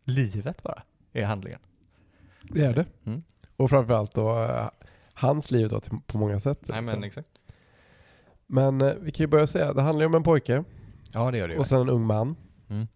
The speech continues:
Speaker 2: som heter, eh, Marcel faktiskt,
Speaker 1: Ja,
Speaker 2: som
Speaker 1: okej.
Speaker 2: författaren själv.
Speaker 1: Vilken överraskning.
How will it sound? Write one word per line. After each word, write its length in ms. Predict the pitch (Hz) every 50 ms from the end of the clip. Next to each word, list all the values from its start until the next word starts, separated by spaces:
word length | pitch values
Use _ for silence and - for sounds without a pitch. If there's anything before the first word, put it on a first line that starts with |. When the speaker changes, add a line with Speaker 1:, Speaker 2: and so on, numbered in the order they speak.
| _ -
Speaker 2:
som 200 | - - 139 127
heter, 580 | 120 107 - - 117 113 107 110 107 107 107 104
eh, 60 | 104
Marcel 540 | 110 120 131 123 - - 123 139 - 196 -
faktiskt, 540 | - 127 - - - - - - - - - -
Speaker 1:
Ja, 100 | - 120
Speaker 2:
som 120 | 135 147 131
Speaker 1:
okej. 140 | 120 120 120
Speaker 2:
författaren 320 | 127 120 - 123 120 113
själv. 220 | - 117 117 127 151 - - -
Speaker 1:
Vilken 220 | - - - 113
överraskning. 380 | 117 104 90 - - - -